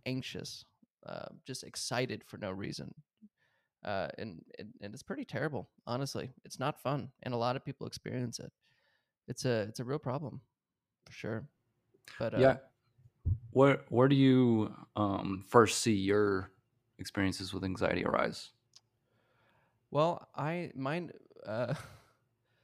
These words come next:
Speaker 1: I'm a lifelong hypochondriac because my dad was a doctor. And so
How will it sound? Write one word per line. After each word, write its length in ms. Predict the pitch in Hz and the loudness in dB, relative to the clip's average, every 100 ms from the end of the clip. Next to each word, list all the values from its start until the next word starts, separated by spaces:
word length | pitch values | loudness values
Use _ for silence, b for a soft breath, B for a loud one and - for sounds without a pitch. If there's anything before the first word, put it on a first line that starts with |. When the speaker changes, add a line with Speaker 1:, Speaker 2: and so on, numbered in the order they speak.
| _ _ _ _ _ _ _ _ 466 | _ _ _ _ _ _ _ _ -6
Speaker 1:
I'm 100 | 139 | 0
a 40 | |
lifelong 460 | 160 196 175 156 139 | 2 0 0 -2 -2
hypochondriac 800 | 143 139 131 - 127 117 104 107 | -2 -2 -2 -4 -4 -2 -2 -2
because 220 | 135 131 | -6 -4
my 100 | 120 | -4
dad 420 | 123 127 123 123 | 0 2 2 0
was 320 | 117 107 117 - | -4 -4 -6 -10
a 260 | 104 104 104 | -8 -8 -8
doctor. 600 | 98 80 90 - - 156 - | -4 -4 -4 -10 -14 -14 -8
And 180 | 139 127 | -6 -6
so 460 | 127 117 107 92 | -6 -6 -6 -10